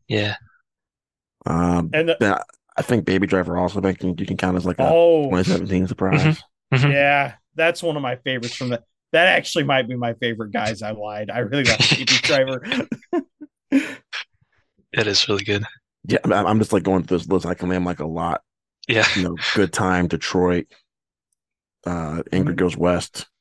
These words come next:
Speaker 2: Logan Lucky, Ben. We've not talked about
Speaker 3: That
Speaker 2: Logan
Speaker 3: one's
Speaker 2: yet.
Speaker 1: Oh, yeah, yeah, yeah.
Speaker 3: Yeah.
Speaker 2: The film in
Speaker 1: Logan
Speaker 2: your
Speaker 1: and Logan
Speaker 2: hometown,
Speaker 1: Lucky.
Speaker 2: Benjamin, or home state.
Speaker 1: Yeah, that's right.
Speaker 2: Yeah, I was trying to find, like, horror movies that were a big surprise. I guess Get Out was probably the only really, like,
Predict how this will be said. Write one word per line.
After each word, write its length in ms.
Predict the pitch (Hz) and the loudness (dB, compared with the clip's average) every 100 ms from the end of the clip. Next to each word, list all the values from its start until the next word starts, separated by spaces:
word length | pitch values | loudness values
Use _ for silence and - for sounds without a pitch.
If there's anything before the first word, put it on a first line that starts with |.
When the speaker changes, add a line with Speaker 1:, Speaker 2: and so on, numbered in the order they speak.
| _ | _
Speaker 2:
Logan 420 | - 95 165 180 | 0 2 4 2
Lucky, 260 | 160 170 - | 2 0 -2
Ben. 280 | - 90 85 | 0 0 2
We've 140 | 90 | 0
not 160 | 87 85 | 0 -2
talked 160 | 87 85 | -4 -2
about 100 | 139 | 0
Speaker 3:
That 140 | 151 | 2
Speaker 2:
Logan 140 | 87 85 | 0 2
Speaker 3:
one's 60 | |
Speaker 2:
yet. 40 | 208 | 4
Speaker 1:
Oh, 180 | 175 - | 4 4
yeah, 300 | 147 143 107 | 2 2 2
yeah, 180 | 135 | 0
yeah. 180 | 123 117 - - | 0 0 -2 0
Speaker 3:
Yeah. 500 | 123 131 127 127 127 | 2 4 2 0 -2
Speaker 2:
The 60 | |
film 280 | - 101 98 | -4 0 2
in 60 | 92 | 4
Speaker 1:
Logan 160 | 95 | 4
Speaker 2:
your 100 | 92 95 | 4 2
Speaker 1:
and 140 | 90 | 0
Logan 140 | 95 | 0
Speaker 2:
hometown, 160 | 98 98 | 0 2
Speaker 1:
Lucky. 140 | 95 | 0
Speaker 2:
Benjamin, 160 | 98 101 95 92 | -2 -4 -2 0
or 40 | |
home 160 | 90 98 | 0 -2
state. 220 | - 101 | -2 0
Speaker 1:
Yeah, 400 | 120 170 220 151 - - - | 2 2 2 2 -2 -6 -8
that's 220 | 123 - | -4 -4
right. 180 | 92 - - - - _ - _ _ _ _ _ _ _ _ _ _ | -4 -8 -10 -16 -16 _ -20 _ _ _ _ _ _ _ _ _ _
Speaker 2:
Yeah, 120 | 104 | 0
I 40 | 90 | 0
was 80 | - | 2
trying 140 | 123 | 0
to 60 | 127 | 0
find, 180 | 80 69 | -2 -4
like, 120 | 67 | -6
horror 360 | - 92 90 | -2 0 0
movies 340 | 71 67 64 - | -2 -6 -8 -6
that 160 | 65 | -4
were 100 | 60 | -4
a 40 | 71 | -4
big 200 | 76 92 | -4 -4
surprise. 300 | - 76 76 | -4 -2 0
I 80 | 87 | 0
guess 260 | 110 135 - - - _ | 2 0 -4 -14 -16 _
Get 180 | - 87 | -2 0
Out 160 | 92 80 | 2 0
was 80 | 78 | -2
probably 240 | 95 101 | 0 0
the 80 | 76 | 0
only 160 | 87 85 | -2 -2
really, 220 | 87 87 | -2 -4
like, 180 | 82 | -6